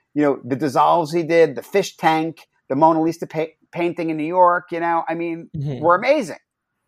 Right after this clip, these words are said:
Speaker 1: Right?
Speaker 2: Yeah.
Speaker 1: You know, I'm saying the fish tank into the water, you know,
Speaker 2: Yes.
Speaker 1: all that. Yeah. Um,
Speaker 2: But,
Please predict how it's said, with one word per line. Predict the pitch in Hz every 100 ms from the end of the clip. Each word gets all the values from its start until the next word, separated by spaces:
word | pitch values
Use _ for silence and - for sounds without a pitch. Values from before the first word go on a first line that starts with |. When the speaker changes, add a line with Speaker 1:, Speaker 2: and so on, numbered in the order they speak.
| _ _ _
Speaker 1:
Right? | 131 127 196
Speaker 2:
Yeah. | - _ _ _ _ _ _ _ _ _
Speaker 1:
You | -
know, | 139
I'm | 143
saying | - 143
the | 131
fish | 143 -
tank | 143 131
into | 131 123
the | 123
water, | 131 131 131 131 131
you | 123
know, | 123
Speaker 2:
Yes. | 180 135
Speaker 1:
all |
that. | 131 _
Yeah. | - - _ _ - -
Um, | 185 190
Speaker 2:
But, | 185